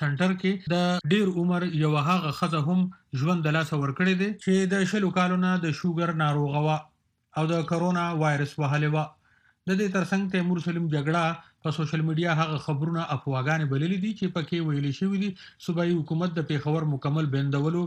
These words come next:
فیصله کړې ده. تیمور سلیم جګړه وایي دا خبرې دروغ دي. په خیبر پښتونخوا کې د پرونه پورې ټولې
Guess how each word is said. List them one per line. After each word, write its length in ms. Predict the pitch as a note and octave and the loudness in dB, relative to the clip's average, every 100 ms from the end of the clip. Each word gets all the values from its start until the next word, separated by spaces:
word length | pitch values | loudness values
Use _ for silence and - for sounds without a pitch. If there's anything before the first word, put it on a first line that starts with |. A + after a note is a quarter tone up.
| - | -2
فیصله 400 | C#3 - D3 C3+ | -2 0 -2 0
کړې 160 | C3+ C#3+ | -2 0
ده. 80 | D3+ D3+ _ _ - | 0 -2 _ _ 0
تیمور 340 | G3+ G#3 F#3+ | 2 2 2
سلیم 240 | F#3+ F#3 E3 | 4 4 2
جګړه 220 | D#3+ E3+ E3+ | 2 2 2
وایي 180 | F3+ G3 F#3 _ D#3 | 2 0 -2 _ -2
دا 80 | E3 D#3 | 0 0
خبرې 420 | D3+ D#3+ E3+ D3+ | 0 0 0 0
دروغ 340 | D3+ C#3 C#3 D3 | 2 2 0 0
دي. 120 | D#3 - _ _ _ | -4 -6 _ _ _
په 160 | F3+ F#3 | 2 4
خیبر 220 | F#3+ G3 F#3 | 2 2 0
پښتونخوا 420 | D#3 E3+ D3+ F#3 F#3 | -4 -4 0 2 2
کې 120 | G3+ G3 - _ | 0 -2 -6 _
د 80 | F3 D#3+ | -2 2
پرونه 260 | F#3+ G3 F#3 | 2 2 0
پورې 180 | F#3+ F3+ | 2 2
ټولې 260 | F#3 F#3+ F#3 | 2 2 2